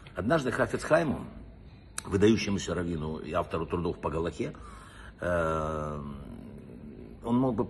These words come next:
он был великолепный писатель, он мог бы прославиться, писать романы. Публика б-, расхватывала его произведения. Это ему сказал, э, очень известный такой, м, писатель, он говорит: "Вы, вы могли зарабатывать громадные деньги".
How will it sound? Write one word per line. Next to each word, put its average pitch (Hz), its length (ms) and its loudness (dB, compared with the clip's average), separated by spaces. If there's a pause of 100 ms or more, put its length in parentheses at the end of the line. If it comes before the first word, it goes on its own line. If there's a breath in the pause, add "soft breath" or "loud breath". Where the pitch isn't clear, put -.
он 113 160 2
был 113 120 4
великолепный 113 440 4
писатель, 123 400 0
он 104 80 2
мог 107 220 2
бы 113 80 2
прославиться, 110 680 0
писать - 380 -4
романы. 117 400 4 (540 loud breath)
Публика 101 360 2
б-, 92 220 0
расхватывала 90 580 4
его 80 760 0
произведения. 98 640 0 (880 loud breath)
Это 95 180 -4
ему 110 140 4
сказал, 98 480 2
э, 92 360 0
очень 95 440 -2
известный 85 380 -4
такой, 82 280 -4
м, 82 420 -8 (220)
писатель, 113 320 0
он 95 60 -2
говорит: 87 200 -2
"Вы, 107 100 4
вы 107 100 0
могли 113 260 2
зарабатывать 110 480 0
громадные 113 500 2
деньги". 95 380 -2